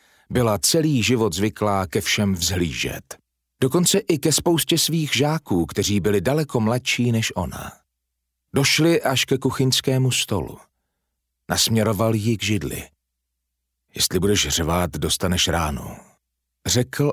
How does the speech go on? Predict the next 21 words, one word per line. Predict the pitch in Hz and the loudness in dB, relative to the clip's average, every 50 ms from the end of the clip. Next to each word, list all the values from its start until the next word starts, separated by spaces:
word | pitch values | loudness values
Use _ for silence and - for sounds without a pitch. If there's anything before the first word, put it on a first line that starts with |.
| - - | -2 -2
a | 101 - - - | -4 -2 -2 -4
odkryl | 117 - - - 120 120 | -6 -6 -4 -2 0 0
jí | 117 113 113 117 - | 0 -2 -2 -4 -4
ústa, | - 95 - - - - 76 - - _ _ _ _ - | -6 -4 -4 -4 -4 -4 -4 -6 -6 _ _ _ _ -4
takže | - 113 120 147 | -2 0 2 2
se | - - 165 | 2 2 2
mohla | 165 170 165 170 151 | 2 2 2 0 0
konečně | - - 147 147 165 - - - 151 123 | 0 0 0 0 0 0 0 0 0 0
zhluboka | 98 95 82 110 120 113 139 139 - 139 | 0 0 0 0 0 0 0 -2 0 0
nadechnout. | 131 127 117 110 85 - - - - - - - - - - _ _ _ _ _ _ _ _ _ _ _ _ _ _ _ _ _ - | 0 0 0 -2 -4 -6 -8 -12 -12 -12 -14 -16 -16 -20 -20 _ _ _ _ _ _ _ _ _ _ _ _ _ _ _ _ _ -4
Zatlačil | 101 113 127 - 147 151 147 - - 147 139 | 0 0 0 2 2 0 2 2 2 2 2
na | 127 127 | 2 2
její | 127 135 143 147 139 117 110 | 2 4 4 4 4 4 4
ramena | 101 107 113 120 123 123 127 135 139 - 113 - _ _ _ _ _ _ - | 2 2 2 2 2 2 2 2 0 -2 -4 -8 _ _ _ _ _ _ -6
a | - | -4
tak | 101 - 131 - | -2 -2 0 0
ji | 143 127 | 0 2
donutil, | 104 123 123 139 143 139 - 147 151 147 147 - | 2 4 2 2 2 2 2 2 4 4 4 2
aby | 135 120 131 | 2 0 0
se | 131 - 139 131 | 0 0 0 -2
posadila. | - 120 - - - 101 80 69 71 64 64 - - - | -2 -2 -2 0 -2 -2 -2 -2 -6 -6 -6 -8 -10 -10